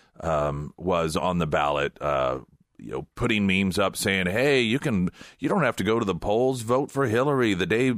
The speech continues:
after the ele-, or, you know, that the, uh, d-, election day has been moved," or, um, "You don't actually have to vote anymore. You can vote specifically for Hillary Clinton for president by texting this number."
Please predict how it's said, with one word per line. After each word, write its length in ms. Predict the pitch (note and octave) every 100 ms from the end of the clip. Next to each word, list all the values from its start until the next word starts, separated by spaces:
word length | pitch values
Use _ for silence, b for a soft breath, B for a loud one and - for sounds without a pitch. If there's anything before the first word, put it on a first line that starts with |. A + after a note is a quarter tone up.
| -
after 460 | B2+ C#3+ - G#2+
the 120 | F#2 F2+
ele-, 200 | E2+ F2+
or, 220 | E2 F2+
you 160 | F2
know, 160 | G2 F#2
that 180 | F2+ F2+
the, 260 | G2+ F2+
uh, 120 | G2 G2+
d-, 160 | F2+ -
election 400 | C#3 E3 D#3+ D#3
day 180 | D#3+
has 100 | D3+
been 180 | B2 C3+
moved," 480 | B2 B2 G2 E2+ E2+ G2+
or, 500 | A#2 A2+ A2 G#2+ G2+ B B B -
um, 460 | G#2 G#2 G2+ G2+ G#2
"You 100 | C3+
don't 200 | F3+ E3+
actually 400 | C#3+ C#3 - C3+
have 180 | C#3+ C#3
to 100 | C#3
vote 300 | B2+ D3+ F#3
anymore. 340 | C#3 A#2 G2
You 160 | F2+ C#3+
can 160 | E3
vote 220 | C3+ B2+ -
specifically 600 | - D3+ D#3 D3 B2 G#2+
for 160 | G#2
Hillary 280 | B2 C#3 A#2
Clinton 240 | G2+ D3
for 120 | C3 A2+
president 360 | A#2 A2 A#2
by 120 | A2+
texting 480 | A2+ - A2 - B2
this 220 | B2+ B2+
number." 520 | B2+ C#3 D#3 G2+ B1+